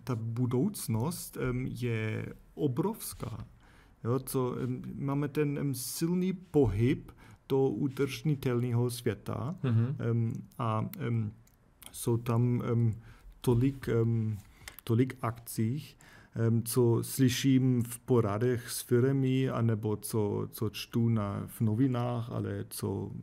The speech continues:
Speaker 1: co, em, co vidím na, eh, veletrzích.
Speaker 2: Mhm.
Speaker 1: To je, ta budoucnost vodíku už bude, bude moc velká. Jo? Em, ale zároveň, em, dá se to říct, že,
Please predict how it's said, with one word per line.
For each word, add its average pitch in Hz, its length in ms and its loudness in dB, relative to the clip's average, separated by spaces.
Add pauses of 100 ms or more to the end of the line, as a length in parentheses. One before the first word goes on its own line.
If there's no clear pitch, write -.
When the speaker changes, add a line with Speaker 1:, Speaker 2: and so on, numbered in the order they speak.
Speaker 1:
co, 104 360 -8
em, 104 320 -8
co 117 160 0
vidím 110 480 0
na, 101 360 -6
eh, - 40 -8 (100)
veletrzích. 107 1000 -4 (100)
Speaker 2:
Mhm. 120 260 2 (120)
Speaker 1:
To 120 80 -4
je, 101 100 -4
ta 117 200 -2
budoucnost 131 1400 4
vodíku 123 640 2
už 123 320 -2
bude, 110 560 -2
bude 104 400 -4 (280)
moc 120 380 2
velká. 110 360 -8 (800)
Jo? 120 280 0 (260)
Em, 117 200 4
ale 113 260 4
zároveň, 120 720 2
em, 113 360 2 (500)
dá 110 140 2
se - 120 -6
to 185 180 0
říct, 147 400 0
že, 123 480 4